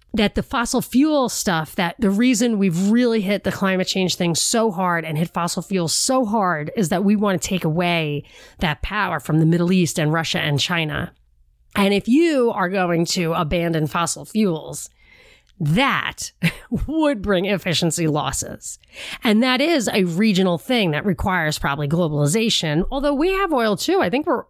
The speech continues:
energy independent at the moment. I don't know how long that will last. I'm not sure about, like, supplies and stuff,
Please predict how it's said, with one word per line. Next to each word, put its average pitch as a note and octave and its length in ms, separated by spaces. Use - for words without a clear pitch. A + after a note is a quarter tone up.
energy G3+ 460
independent F3+ 540
at F#3 200
the D3+ 60
moment. F3 560
I G3 80
don't E3+ 140
know D#3+ 260
how F3+ 160
long D#3 180
that D3+ 100
will C#3 120
last. E3 420
I'm D#3 80
not C#3+ 200
sure E3 160
about, C#3+ 340
like, C#3+ 180
supplies D#3 500
and C4+ 140
stuff, F4 300